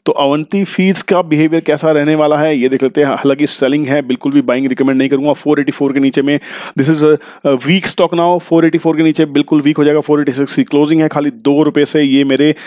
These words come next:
सेलिंग जोन में एंटर करते करते रह गया। अगर कल ओपनिंग इसकी फ़ोर एटी फ़ोर से नीचे हो जाती है गाइस,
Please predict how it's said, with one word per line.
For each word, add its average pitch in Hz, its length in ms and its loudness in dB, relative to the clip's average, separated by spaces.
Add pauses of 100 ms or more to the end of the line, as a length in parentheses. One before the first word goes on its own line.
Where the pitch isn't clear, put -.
(140)
सेलिंग 143 340 0
जोन 135 200 0
में 147 140 2
एंटर 127 260 -2
करते 131 340 -2
करते 127 300 0
रह 117 200 2
गया। 113 200 2
अगर 120 160 2
कल 143 340 2 (340)
ओपनिंग 143 340 0
इसकी 147 200 -2
फ़ोर 143 220 0
एटी 139 140 -2
फ़ोर 139 160 0
से 135 100 -6
नीचे 135 180 0
हो 131 160 2
जाती 123 180 0
है 123 60 2
गाइस, 104 260 -2